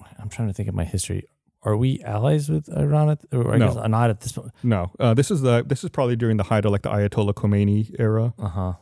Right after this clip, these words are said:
Speaker 2: when, uh, you know, t-, tensions were really bad. And after the, uh, Islamic Revolution in nineteen seventy-nine,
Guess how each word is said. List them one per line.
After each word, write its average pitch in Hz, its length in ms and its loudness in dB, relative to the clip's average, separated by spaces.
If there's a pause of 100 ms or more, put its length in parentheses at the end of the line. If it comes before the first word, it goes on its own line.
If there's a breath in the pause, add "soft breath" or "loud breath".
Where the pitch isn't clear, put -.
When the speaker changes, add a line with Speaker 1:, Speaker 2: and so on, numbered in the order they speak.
(100)
Speaker 2:
when, 98 280 2
uh, 92 400 0
you - 80 -2
know, 90 140 2
t-, - 140 -8
tensions 107 340 -4
were 101 100 -2
really 92 220 -2
bad. 90 360 -2
And 101 140 2
after 98 260 0
the, 98 280 -2
uh, 90 100 0
Islamic 98 380 -2
Revolution 98 460 -2
in 95 40 2
nineteen 95 300 0
seventy-nine, 98 640 0